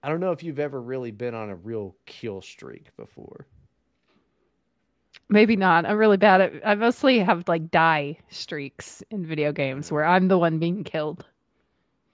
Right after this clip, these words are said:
Speaker 2: A
Speaker 1: Uh,
Speaker 2: lot.
Speaker 1: I don't know. It sounds like she should, uh, eh, they gotta just divorce.
Speaker 2: Yeah, I don't know what the point of it is at
Speaker 1: Well,
Speaker 2: this
Speaker 1: she
Speaker 2: point.
Speaker 1: already
Speaker 2: I don't
Speaker 1: had a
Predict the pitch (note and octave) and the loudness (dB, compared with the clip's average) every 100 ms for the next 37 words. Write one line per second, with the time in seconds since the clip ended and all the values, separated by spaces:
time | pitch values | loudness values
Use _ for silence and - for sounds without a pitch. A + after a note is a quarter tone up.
0 | _ _ _ _ _ _ _ - G3 D#3+ | _ _ _ _ _ _ _ 2 4 6
1 | D3 C#3+ - - - - _ - C#3+ D3 | 4 0 -8 -20 -20 -20 _ -12 -6 -6
2 | G#2 - - F#3+ E3 E3+ C#3 G#2 _ _ | -6 -12 -6 -6 -4 -2 -4 -4 _ _
3 | _ _ _ _ _ _ _ _ - - | _ _ _ _ _ _ _ _ -18 -14
4 | B2 A#2+ A2 G2+ D#3+ E3 F#3+ F3 F3 E3+ | -14 -12 -12 -8 -8 -6 -8 -8 -10 -6
5 | B2+ F2 D2 C#2 - - F2 - C2+ A1+ | -6 -8 -12 -20 -20 -20 -20 -20 -18 -18
6 | - - _ _ _ _ _ _ _ _ | -20 -20 _ _ _ _ _ _ _ _
7 | _ _ _ _ _ - - C4 B3+ G#3+ | _ _ _ _ _ -12 0 4 4 4
8 | A#3+ D4 C#4+ C#4+ A#3+ A3+ B3 A#3 G#3+ F#3 | 2 0 0 -2 2 2 2 0 -6 -4
9 | G#3 A#3+ G#3+ C#3+ C#3 C3 D3 - - G#4 | -4 -2 -4 -6 -6 -6 -6 -6 -4 -2
10 | - F#4+ G4 G4 C#4 D#4+ E4 | 0 2 4 2 2 2 2